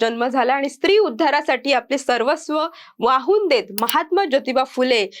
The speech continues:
यांनी हाती घेतलेल्या समाज उद्धाराचा वसा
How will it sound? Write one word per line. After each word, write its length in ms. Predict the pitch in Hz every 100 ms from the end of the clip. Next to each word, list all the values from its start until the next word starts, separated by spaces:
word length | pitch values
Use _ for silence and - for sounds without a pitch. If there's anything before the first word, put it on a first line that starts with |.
| -
यांनी 240 | 208 262 285
हाती 460 | 294 226 - 339
घेतलेल्या 480 | 311 269 240 233 240
समाज 460 | 247 - 247 339 320
उद्धाराचा 480 | 202 233 233 226 233
वसा 380 | 208 214 226